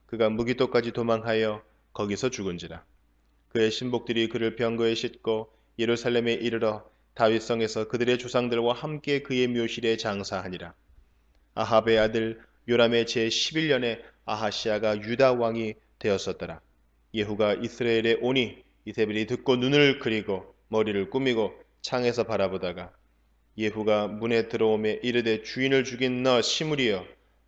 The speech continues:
평안하냐?" 하니 예후가 얼굴을 들어 창을 향하고 이르되, "내 편이 될 자가 누구냐, 누구냐?" 하니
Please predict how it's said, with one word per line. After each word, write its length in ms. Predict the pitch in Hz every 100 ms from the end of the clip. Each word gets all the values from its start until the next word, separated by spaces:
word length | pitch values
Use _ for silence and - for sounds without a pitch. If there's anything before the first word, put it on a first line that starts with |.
| _ -
평안하냐?" 560 | 160 143 135 127 104
하니 320 | 92 110 101 - _ _ _ _ _ _ _ _ _ _ _ _ _ _ _ _ _ _ _ -
예후가 320 | 110 110 110
얼굴을 420 | 110 113 117 120
들어 300 | 117 110 110
창을 440 | - - 131 131 123
향하고 280 | 120 117 95
이르되, 400 | 95 90 87 - _ _ _
"내 160 | 110 110
편이 240 | 123 117
될 180 | 117 107
자가 220 | 117 113
누구냐, 560 | 113 127 139 123 110 98
누구냐?" 340 | 107 117 107
하니 280 | 110 107